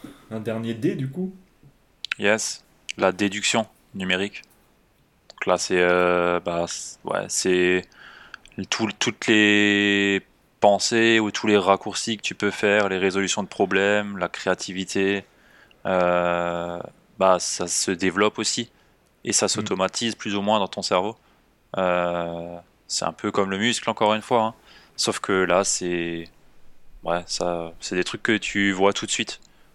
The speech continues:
Speaker 2: Je sais pas comment le qualifier.
Speaker 1: Bah, c'est le, ouais, c'est de créer sa propre réflexion au final. Parce qu'aujourd'hui, on, on a plus tendance à prendre des réflexions, par, enfin des décisions, pardon, par rapport à,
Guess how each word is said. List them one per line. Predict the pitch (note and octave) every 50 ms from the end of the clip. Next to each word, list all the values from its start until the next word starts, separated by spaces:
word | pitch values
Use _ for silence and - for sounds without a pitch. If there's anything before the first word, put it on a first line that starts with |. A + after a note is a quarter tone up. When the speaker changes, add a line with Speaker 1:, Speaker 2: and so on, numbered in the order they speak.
| _ _ _
Speaker 2:
Je | - - -
sais | G#2+ F2+
pas | - F#2+ F#2+
comment | - G2+ G2 F#2+ F#2+ F#2+ F#2+ F#2+ F#2 F#2 F#2 F#2 F2+ F2+ - - - - - -
le | G#2+ G#2
qualifier. | - - G2+ G2 F#2 - - A2 G2 - _ _ _ _ _ _ _ _ _ _ _ _ _ _ _ - - - - - - - - - - - -
Speaker 1:
Bah, | - A#2+ A#2+
c'est | A#2+ - - C#3 C3
le, | B2+ B2+ A#2+ A#2 A#2 A#2 A#2 A#2+ A#2+ A#2+ A2 A2 A2 A2 A2 A2+ G#2+ - - _ _ _ _ _ _ -
ouais, | - D3+ D#3
c'est | - - F#2 F2+
de | F#2+ F2+
créer | - - - A2+ G#2+
sa | - - G2+
propre | - - - G#2 G2+ -
réflexion | - G2 - - A#2 A2+ - - D#3+ D3
au | C#3
final. | - - A2 G#2+ F#2+ F2+
Parce | - - - - -
qu'aujourd'hui, | G#2 G#2 F#2 G#2 G#2 G2+ G#2+ G#2+ A#2 B2 A#2+ G#2+
on, | G2 F#2+ F#2 F#2 F2+ - - - - F#2
on | F#2 F#2+
a | F#2+ F#2
plus | - - - - A#2+ - -
tendance | A2+ G#2+ G#2+ A2 G#2+ - G2+
à | F#2+
prendre | - - - A#2+ A2+ G#2+ G#2+ G#2
des | G2+ G2 F#2+ F#2+ F#2+ F#2+ F#2 F#2
réflexions, | G2 G#2+ G2+ - - A2 G2 G2 - - G#2+ G#2+ A2 G#2+ G2 F#2
par, | F#2 F#2+ F#2 F#2 F2+ - - -
enfin | - - G#2+
des | F#2+ F#2 F#2
décisions, | F2+ F#2+ G2+ G#2 - - A2 A2 A#2
pardon, | A2 - F2+ F#2 F#2+ G2 G2+
par | - F#2 F#2
rapport | F#2 F#2 F2+ - G2 F#2+ F2+ F2+
à, | E2+ E2+ - -